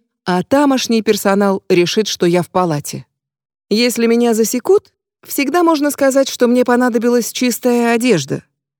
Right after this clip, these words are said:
Но я знаю, что это покажется странным. Недавних роженец обычно не волнуют наряды. Пулей кидаюсь к лестнице,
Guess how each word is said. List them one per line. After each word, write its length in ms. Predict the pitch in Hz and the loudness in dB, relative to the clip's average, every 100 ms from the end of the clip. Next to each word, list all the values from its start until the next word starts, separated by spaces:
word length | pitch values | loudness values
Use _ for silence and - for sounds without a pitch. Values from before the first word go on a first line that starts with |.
| _ _ | _ _
Но 200 | - 190 | 0 2
я 200 | 190 180 | 4 2
знаю, 300 | 170 226 254 | 2 2 2
что 220 | 226 196 | 0 2
это 200 | 185 196 208 | 2 2 0
покажется 640 | 208 - 165 180 - 202 | -2 0 -2 -2 -4 -8
странным. 760 | - - 214 147 147 147 147 147 _ _ _ _ _ _ | -6 0 0 0 -2 -4 -6 -10 _ _ _ _ _ _
Недавних 600 | 190 196 202 233 214 214 | 0 2 2 2 2 0
роженец 720 | 208 196 180 240 277 269 - - | 0 2 2 2 0 -4 -8 -2
обычно 520 | 208 233 302 - 269 | 0 0 -2 0 0
не 100 | 269 | 2
волнуют 540 | 269 277 330 320 196 | 2 2 0 -2 0
наряды. 680 | 196 190 185 185 156 151 139 _ _ _ _ _ _ _ - | 2 4 4 2 2 -2 -6 _ _ _ _ _ _ _ -2
Пулей 340 | 240 214 165 | 2 2 2
кидаюсь 460 | - 190 185 160 - | 0 0 0 -2 -2
к 80 | |
лестнице, 640 | 170 233 240 151 - - | -2 -2 -2 -8 -8 -14